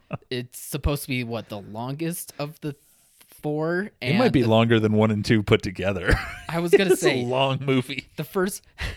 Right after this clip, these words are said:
Speaker 1: <laughs> the first one is just so perfect, and it's, like, ninety minutes.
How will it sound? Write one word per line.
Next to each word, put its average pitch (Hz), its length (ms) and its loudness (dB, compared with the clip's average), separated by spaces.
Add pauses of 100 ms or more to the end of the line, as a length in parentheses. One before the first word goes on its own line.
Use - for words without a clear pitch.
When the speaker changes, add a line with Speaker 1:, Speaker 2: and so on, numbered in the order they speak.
(120)
Speaker 1:
<laughs> - 480 -20
the 147 80 -8
first 190 260 -4
one 180 280 -2
is 139 160 -4
just - 260 -6
so 151 600 -2
perfect, 139 440 -6
and 123 120 -6
it's, 113 160 -10
like, 104 340 -8 (220)
ninety 139 360 -6
minutes. 131 520 -6